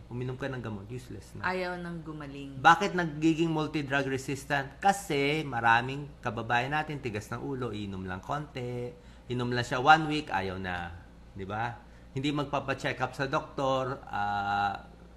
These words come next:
Speaker 1: siyempre, yung iba nga, mahal. Mahal naman yung doktor. Kaya lang, hindi sila nagpapa-check up, kaya mali-mali ang inom. So, ang inom dapat, six months, tuloy-tuloy,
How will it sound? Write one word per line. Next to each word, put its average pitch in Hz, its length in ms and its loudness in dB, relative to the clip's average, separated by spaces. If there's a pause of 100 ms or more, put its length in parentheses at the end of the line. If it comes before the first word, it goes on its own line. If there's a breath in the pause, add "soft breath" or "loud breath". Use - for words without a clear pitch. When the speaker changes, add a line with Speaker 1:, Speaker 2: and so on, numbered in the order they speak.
(180)
Speaker 1:
siyempre, 101 400 -10
yung 92 160 -6
iba 90 160 -8
nga, 104 160 -4
mahal. 87 480 -4
Mahal 95 240 -4
naman 101 240 -4
yung 104 160 -8
doktor. 107 160 -10
Kaya 117 160 -2
lang, 135 180 -2 (460 loud breath)
hindi 123 160 -2
sila 131 320 -2
nagpapa-check 135 560 0
up, 131 160 6
kaya 170 160 4
mali-mali 135 560 2
ang 95 160 -6
inom. 90 400 -8
So, 160 160 -6
ang 151 160 -2
inom 175 320 2
dapat, 147 480 8
six 180 400 0
months, 156 480 4
tuloy-tuloy, 151 880 0